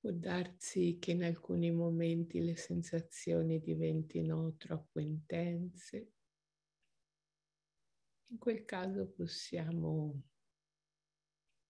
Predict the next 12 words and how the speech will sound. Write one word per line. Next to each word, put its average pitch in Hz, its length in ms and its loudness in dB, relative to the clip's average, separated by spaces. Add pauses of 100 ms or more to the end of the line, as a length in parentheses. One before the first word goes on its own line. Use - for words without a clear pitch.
(1400)
portare 170 500 0
l'attenzione 160 1120 0
a 143 80 -4
una 151 400 -4
parte 147 460 -4
del 147 300 -4
corpo 160 640 -4
in 160 160 -2
cui 151 180 -6
c'è 156 240 -8
maggiore 156 720 -6
quiete. 160 800 -10